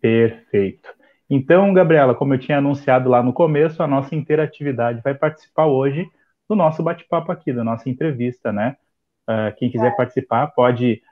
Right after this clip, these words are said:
Speaker 1: mandar sua mensagem aqui no YouTube, estamos ao vivo, né? Deixe o seu joinha também e inscreva-se no canal, viu? É importante também, inscreva-se no canal.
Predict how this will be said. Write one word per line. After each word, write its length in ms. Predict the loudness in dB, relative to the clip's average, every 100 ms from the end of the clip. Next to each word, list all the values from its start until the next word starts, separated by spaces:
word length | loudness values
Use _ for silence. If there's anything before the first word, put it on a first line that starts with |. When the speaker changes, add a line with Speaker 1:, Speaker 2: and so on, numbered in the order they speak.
| _ 0
Speaker 1:
mandar 440 | 2 2 2 0
sua 200 | 0 -2
mensagem 680 | 0 -2 -2 -2 0 -2 -4
aqui 440 | -6 -4 -4 -4 _ _ _ _
no 60 | 2
YouTube, 480 | 4 4 2 2 -2
estamos 340 | -6 -4 0
ao 200 | 0 0
vivo, 400 | 0 0 0 -2
né? 240 | -2 -2 _ _
Deixe 200 | -2 -2
o 20 |
seu 180 | 0 0
joinha 480 | 4 2 2 0 -2
também 480 | -2 -2 -2 -2 -4
e 160 | -4 -2
inscreva-se 560 | -2 -2 0 2 0 -6
no 80 |
canal, 380 | -4 -2 -2 -2
viu? 180 | -4 -8 -10 _ -12
É 40 |
importante 540 | -8 -4 -4 -2 -2 -2
também, 260 | -4 -2
inscreva-se 340 | -4 -4 -6 -6
no 80 | -4
canal. 460 | 0 0 0 -2